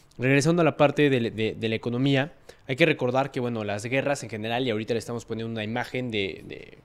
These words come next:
por ejemplo, los ochentas, que hubo muchas guerras, eh, sobre todo por la parte de la Guerra Fría, ¿no? Eh, que generaron presiones inflacionarias impresionantes. Estamos hablando de que la, la inflación de Estados Unidos llegó a estar en un ocho, nueve, incluso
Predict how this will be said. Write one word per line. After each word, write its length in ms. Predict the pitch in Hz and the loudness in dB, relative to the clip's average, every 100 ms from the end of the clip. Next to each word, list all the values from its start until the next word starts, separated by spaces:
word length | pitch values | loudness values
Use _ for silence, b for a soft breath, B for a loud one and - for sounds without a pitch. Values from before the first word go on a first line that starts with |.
| _ | _
por 120 | 104 | -12
ejemplo, 180 | 113 123 | -10 -8
los 120 | 110 | -10
ochentas, 420 | 101 139 131 - | -8 -8 -6 -6
que 80 | - | -6
hubo 80 | 117 | -6
muchas 340 | 123 117 117 | -8 -8 -8
guerras, 440 | 110 113 117 - - | -4 -4 -4 -6 -8
eh, 200 | 123 104 | -6 -4
sobre 180 | - 107 | -4 -4
todo 220 | 120 117 | -4 -6
por 100 | - | -4
la 140 | 101 - | -6 -4
parte 160 | 113 | -4
de 60 | 104 | -4
la 60 | 101 | -4
Guerra 220 | 110 104 | -4 -6
Fría, 380 | - 117 107 - - | -6 -4 -4 -6 -14
¿no? 220 | 104 110 - B B B B - | -10 -10 -12 B B B B -2
Eh, 360 | 117 113 110 - | 0 2 0 -4
que 80 | |
generaron 320 | - 131 160 160 | -8 -4 -4 -4
presiones 300 | 120 135 127 | -4 -6 -6
inflacionarias 500 | 98 101 117 120 113 | -10 -8 -6 -6 -8
impresionantes. 600 | 104 117 127 127 - - | -12 -8 -8 -8 -12 -14
Estamos 280 | - 123 120 | -8 -8 -6
hablando 260 | 117 120 123 | -6 -6 -6
de 80 | |
que 380 | 113 107 98 - | -6 -6 -6 -8
la, 180 | 104 101 101 | -12 -12 -12
la 340 | 123 104 98 98 | -10 -6 -6 -8
inflación 360 | 98 110 131 123 | -10 -10 -6 -6
de 20 | |
Estados 260 | - 120 | -4 -4
Unidos 200 | 120 123 | -4 -6
llegó 100 | 113 | -2
a 60 | 113 | -4
estar 180 | - 113 | -4 -6
en 60 | |
un 100 | 113 | -4
ocho, 300 | 117 - 120 107 | -6 -6 -6 -6
nueve, 220 | 113 117 | -2 -4
incluso 420 | 110 113 120 | -4 -10 -8